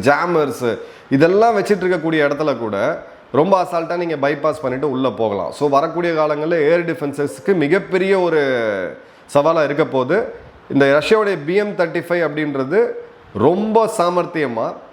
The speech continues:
ஒரு ரெசிலென்ட்டா, ரொம்ப ப்ரிசைஸா பண்ணக்கூடிய, தாக்கக்கூடிய ஒரு இது அப்படின்றத பார்க்குறோம்.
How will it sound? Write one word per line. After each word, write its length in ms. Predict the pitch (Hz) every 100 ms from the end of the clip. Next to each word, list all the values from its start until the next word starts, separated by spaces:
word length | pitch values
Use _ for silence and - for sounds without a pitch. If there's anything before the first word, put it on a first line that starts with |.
| - -
ஒரு 100 | 120 143
ரெசிலென்ட்டா, 640 | 156 208 196 165 139 131 160 - -
ரொம்ப 220 | 151 180 180
ப்ரிசைஸா 600 | 151 147 185 180 175 170 165 -
பண்ணக்கூடிய, 520 | 139 147 135 127 120 127 170 151 - - 135
தாக்கக்கூடிய 500 | 151 165 143 139 131 160
ஒரு 100 | 147 131
இது 80 | 143 135
அப்படின்றத 340 | 123 123 123 113
பார்க்குறோம். 340 | 107 120 180